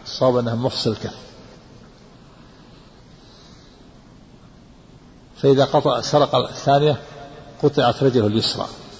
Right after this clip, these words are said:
من مفصل القدم، فإذا قطع الثالثة،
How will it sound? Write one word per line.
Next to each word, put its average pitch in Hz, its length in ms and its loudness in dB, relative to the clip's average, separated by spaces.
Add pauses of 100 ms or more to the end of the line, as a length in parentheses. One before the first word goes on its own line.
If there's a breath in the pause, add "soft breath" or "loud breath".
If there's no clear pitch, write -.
(380)
من 120 100 -4
مفصل 127 280 0
القدم، 104 380 -6 (2500)
فإذا 139 180 6
قطع 131 360 0
الثالثة، 139 560 0